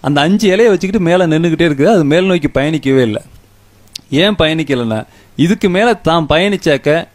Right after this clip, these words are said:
நீடிச்சு நிலைச்சு இருக்க முடியுமாங்கிறதுல அதுக்கு உத்தரவாதம் இல்லைங்கிறது நல்லா தெரியுது. அதனால நீடிச்சு நிலைச்சு இருக்கணுங்கிற உத்தரவாதத்தை வாங்குறதுக்காக மண்ணுக்குள்ள வேறு ஒண்டி நின்னு அந்த தண்ணியை போய் தொடுற வரைக்கும்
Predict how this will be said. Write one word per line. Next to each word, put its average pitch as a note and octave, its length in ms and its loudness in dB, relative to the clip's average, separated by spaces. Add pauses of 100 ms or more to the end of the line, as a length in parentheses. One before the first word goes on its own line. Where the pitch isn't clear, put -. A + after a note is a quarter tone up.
(220)
நீடிச்சு G3 380 0
நிலைச்சு F3+ 480 0
இருக்க D#3+ 240 0
முடியுமாங்கிறதுல B2 640 -2
அதுக்கு B2+ 240 0
உத்தரவாதம் B2 540 0
இல்லைங்கிறது D#3 500 -2
நல்லா B2 280 0
தெரியுது. G#2 380 -2 (580)
அதனால D3+ 400 2
நீடிச்சு F3 540 -2
நிலைச்சு D#3 360 0
இருக்கணுங்கிற C#3 760 0
உத்தரவாதத்தை E3+ 600 0
வாங்குறதுக்காக C3+ 760 0
மண்ணுக்குள்ள D3+ 540 0
வேறு D3+ 340 4
ஒண்டி C#3 280 0
நின்னு B2+ 480 0 (760)
அந்த B2 320 -2
தண்ணியை F#3 220 0
போய் D3+ 240 0
தொடுற C#3+ 280 2
வரைக்கும் A#2 460 -2